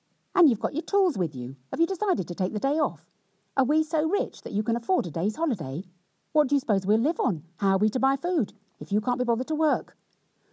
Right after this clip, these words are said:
Do you think I'll let you pawn my best dress and other nice things? Jesus, here I am, stuck in this horrid little house, working my fingers to the bone morning to night, spinning wool, just so we have enough oil to light the lamps of an evening.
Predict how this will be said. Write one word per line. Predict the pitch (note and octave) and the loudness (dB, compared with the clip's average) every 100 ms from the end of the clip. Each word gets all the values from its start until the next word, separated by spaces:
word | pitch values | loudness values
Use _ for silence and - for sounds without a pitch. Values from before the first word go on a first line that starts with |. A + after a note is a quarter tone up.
| _ _ - | _ _ 0
Do | |
you | E4+ F#4 | 2 2
think | F4+ F4 G#3 | 2 -2 -2
I'll | E3 F#3 | -2 -2
let | B3 - | -2 -2
you | F#3 | -4
pawn | - E4 G#3+ | -2 -2 0
my | C#3+ | -2
best | C#3+ A#3 - | -2 -4 -4
dress | - C#4 - | -4 -4 -2
and | D#3+ | -4
other | D#3+ F#3 | 0 2
nice | G3 G#3+ | 2 0
things? | - D#4 D#3 A#2+ - _ _ _ _ _ _ | 0 0 0 -4 -14 _ _ _ _ _ _
Jesus, | - C4+ D4 D3 - - _ _ _ _ | 0 4 4 0 -10 -20 _ _ _ _
here | - F3+ A3 | -4 0 2
I | A#3 A#3+ | 2 0
am, | F3 B2+ C#3+ - | 0 -2 -10 -14
stuck | - D#4 A3+ | 0 0 2
in | D#3 | -4
this | D3+ D#3 | -4 0
horrid | D4 D#4 D#4 | 4 4 2
little | D4 | -6
house, | C#4 E3+ B2+ - _ _ | -4 -4 -8 -14 _ _
working | E4+ E4+ D#4+ | 2 2 2
my | D#4+ | 2
fingers | D#4+ D4 F3+ | 2 0 -2
to | G3 | -2
the | G#3 | 0
bone | B3+ E3+ D#3 | 2 2 2
morning | F#3 A#3+ D4 | 0 2 0
to | C#4+ | 0
night, | C#4+ E3 C3+ _ _ | 0 -2 -6 _ _
spinning | - - D4+ D#4 | -10 0 2 2
wool, | C#4+ E3 D3 _ - | 2 -2 -4 _ -4
just | D4 D4 | -4 0
so | C#4 | 0
we | C4+ | 2
have | C4+ C#4 | 0 0
enough | C4+ C#4 | -2 0
oil | D#4+ G3 | 0 0
to | G3+ | 0
light | G#3 A3 | -4 -2
the | C#4+ | 0
lamps | D4+ F3 F#3+ | 0 -2 -2
of | |
an | A3 | 0
evening. | D4 B3 C#3+ C#3 | 0 0 -4 -6